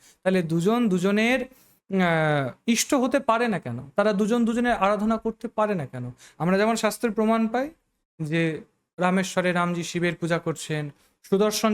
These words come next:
চক্র প্রাপ্তির জন্য ভগবান বিষ্ণু শিবের আরাধনা করছেন,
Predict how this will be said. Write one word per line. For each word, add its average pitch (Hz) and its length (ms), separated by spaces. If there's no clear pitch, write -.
চক্র 202 280
প্রাপ্তির 196 460
জন্য 190 140
ভগবান 180 400
বিষ্ণু 185 320
শিবের 185 340
আরাধনা 170 420
করছেন, 165 340